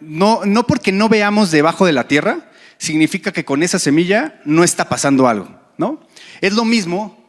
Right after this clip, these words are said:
lo mismo pasa con Dios. No porque no veamos su obra de forma inmediata, quiere decir que Él no está trabajando en ella. El mundo puede cambiar como ha cambiado, pero las promesas de Dios no cambian. Él se mantiene firme.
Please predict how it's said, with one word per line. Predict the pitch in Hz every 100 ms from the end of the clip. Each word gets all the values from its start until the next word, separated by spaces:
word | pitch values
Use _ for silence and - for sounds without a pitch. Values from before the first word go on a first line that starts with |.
| _ _ _
lo | 131
mismo | 143 202 214
pasa | 202 202
con | 196 185
Dios. | 247 190
No | 208 214
porque | 226 190
no | 190 233
veamos | 226 214 214 196
su | 170
obra | 180 185 180
de | 139
forma | - 175 175
inmediata, | 156 131 120 147 151 226 330 _ _ _ _
quiere | - 208
decir | 208 170 214 202
que | 170
Él | 185
no | 190
está | 175 180
trabajando | 180 156 175 180
en | 185
ella. | 277 196 - _ _ _
El | 180
mundo | 190 254 269 -
puede | 240 247
cambiar | 233 208 208 226
como | 208 196
ha | 214
cambiado, | 240 233 220 262 185 117 - - -
pero | 196 202
las | 202 -
promesas | 196 196 233 247 233
de | 196
Dios | 190 214 214 - - - _ _ _ _ _ _
no | 160 202 196 165 -
cambian. | 190 202 196 160 117 - - -
Él | 190 208
se | - 208
mantiene | 185 165 202 202 208 - - -
firme. | - 226 262 170 110